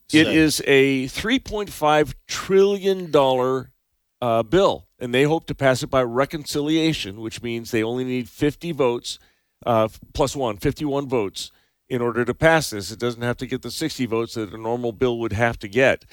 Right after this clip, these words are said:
Speaker 1: Um, but the, uh, Committee for a Responsible Fe-, Federal Budget. Uh, let me back up.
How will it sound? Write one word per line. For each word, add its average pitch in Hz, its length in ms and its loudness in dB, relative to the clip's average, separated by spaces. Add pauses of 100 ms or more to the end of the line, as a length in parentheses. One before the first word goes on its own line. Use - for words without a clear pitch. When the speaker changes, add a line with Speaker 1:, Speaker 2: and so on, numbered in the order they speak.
(440)
Speaker 1:
Um, 123 280 2 (140)
but 147 240 4 (320)
the, 135 400 0
uh, 127 180 6 (300)
Committee 190 400 2
for 151 260 -2
a 151 40 0
Responsible 156 680 -2
Fe-, 170 340 0
Federal 165 380 2
Budget. 123 460 0 (680)
Uh, 135 80 4
let 170 100 2
me 180 40 2
back 147 240 4
up. 120 140 2